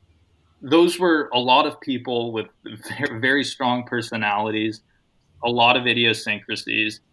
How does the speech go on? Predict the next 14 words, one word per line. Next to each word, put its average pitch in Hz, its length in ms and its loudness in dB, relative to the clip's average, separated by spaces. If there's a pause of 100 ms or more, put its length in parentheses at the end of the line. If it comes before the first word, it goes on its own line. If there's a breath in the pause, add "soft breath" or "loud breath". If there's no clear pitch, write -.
(140)
but 127 100 -10
they 147 100 6
were 143 120 6
smart 165 420 0
people. 120 600 -2
So 117 320 0
the 110 100 0
<laughs> 110 100 -2
government 135 380 2
wanted 113 340 2
them. 113 300 -2
They 113 60 0
were 113 240 -2 (120)
paid 123 420 0